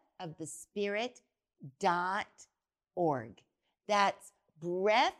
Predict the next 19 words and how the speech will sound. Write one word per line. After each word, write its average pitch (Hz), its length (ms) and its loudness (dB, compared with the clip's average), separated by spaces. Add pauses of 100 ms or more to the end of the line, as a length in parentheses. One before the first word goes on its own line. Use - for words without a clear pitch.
(420)
of 185 160 0
the 175 100 -2
spirit 233 800 -6 (480)
dot 180 560 -2 (440)
org. 135 340 -2 (420)
And 196 160 0
you 196 80 0
can 170 260 -12 (220)
push 285 280 -4 (580)
the 170 440 2 (500)
donate 240 600 2
button, 151 440 -12 (480)
and 240 200 4
the 196 80 4
PayPal 277 720 -4 (140)
platform 160 680 -6 (280)
will 175 180 2
come 208 500 -6 (140)
available 160 800 -4